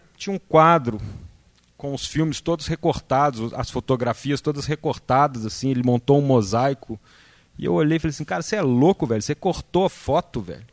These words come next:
Que isso?" Ele falou assim, "Cara, isso aqui foi um trabalho pra faculdade." Eu falei, "Quê? Você fez, você ganhou ponto pra fazer isso aí?"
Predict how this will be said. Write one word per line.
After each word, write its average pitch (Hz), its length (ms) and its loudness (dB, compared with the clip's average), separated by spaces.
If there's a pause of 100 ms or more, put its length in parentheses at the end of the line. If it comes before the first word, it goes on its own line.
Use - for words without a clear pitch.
(260)
Que 202 120 -6
isso?" 196 440 -6 (640)
Ele 156 60 -16
falou 165 80 -10
assim, 180 200 -8
"Cara, 185 260 -2
isso - 120 -8
aqui 175 160 -8
foi 196 160 -4
um 196 60 -4
trabalho 180 340 0
pra 175 120 -6
faculdade." 139 760 -2 (340)
Eu - 60 -20
falei, 113 200 -10 (120)
"Quê? 147 340 -2 (880)
Você - 220 -10
fez, - 640 -4
você - 160 -4
ganhou 147 160 2
ponto - 500 0
pra 131 160 0
fazer 120 280 -2
isso 120 180 -6
aí?" 156 260 -4